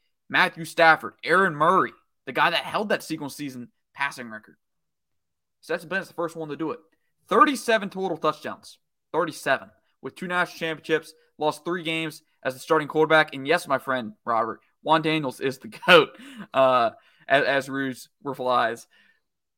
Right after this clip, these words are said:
It's, it's, it's been a hell of a career for Stetson Bennett. I hate that most of it has been people hating on him, not getting the respect he deserves until he's gone. But I think that's how it, it's turned out for a lot of people, Dan.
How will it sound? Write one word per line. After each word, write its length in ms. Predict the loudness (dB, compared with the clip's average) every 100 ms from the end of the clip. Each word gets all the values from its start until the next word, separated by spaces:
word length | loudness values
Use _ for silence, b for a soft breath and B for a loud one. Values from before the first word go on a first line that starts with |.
| _ _ _ _ _ _ _ -2
It's, 200 | -2 0
it's, 240 | -4 -4 -6
it's 160 | -10 -8
been 140 | -6
a 60 | 0
hell 200 | 2 2
of 80 |
a 60 | 0
career 380 | -8 -10 -10 -10 -14
for 60 |
Stetson 340 | -8 -6 -6 -6
Bennett. 300 | -8 -8 -10 _ _ -6
I 80 |
hate 500 | -4 -4 -2 -2 -2
that 140 | -8 -6
most 340 | -2 -2 -2
of 80 | -8
it 160 | -8 -10 _ _ _ -8
has 200 | -6 -6
been 520 | -6 -6 -6 -10 -18 _ _
people 440 | -14 -10 -8 -10 -12 -4
hating 260 | -2 -2
on 220 | -2 -4
him, 160 | -4 -16 -8
not 240 | 0 0
getting 200 | 0 -4
the 80 | -4
respect 340 | -8 -6 -8 -8
he 60 |
deserves 420 | -12 -6 -2 -2
until 200 | -4 -4
he's 120 | -4 -4
gone. 420 | -2 0 0 -2 _ _
But 140 | 0 0
I 60 | -2
think 220 | -4 0
that's 160 | 0
how 400 | 6 8 8 4 -6 _ -6
it, 140 | -4 -4
it's 220 | -8 -6
turned 180 | 0 2
out 120 | 2
for 80 | -2
a 80 |
lot 220 | 2 2 2
of 60 |
people, 260 | -4 -20 -12
Dan. 220 | -8 -8